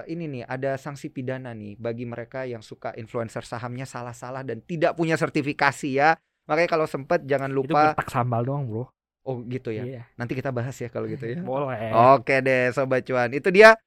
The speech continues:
Speaker 1: konten kita, Paham Pantauan Saham, semakin paham semakin
Speaker 2: Cuan.
Speaker 1: cuan.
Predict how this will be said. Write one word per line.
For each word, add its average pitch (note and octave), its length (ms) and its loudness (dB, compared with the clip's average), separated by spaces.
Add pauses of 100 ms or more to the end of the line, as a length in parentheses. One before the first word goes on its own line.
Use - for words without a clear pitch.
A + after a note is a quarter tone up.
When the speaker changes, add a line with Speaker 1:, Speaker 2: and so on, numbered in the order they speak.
(220)
Speaker 1:
konten F#3+ 360 4
kita, G#3+ 380 6
Paham F#3+ 560 6
Pantauan E3+ 480 4
Saham, F#3+ 640 2
semakin C#3+ 560 -6
paham F3 180 -2
semakin B3 600 0
Speaker 2:
Cuan. G3 320 -6
Speaker 1:
cuan. C3 460 2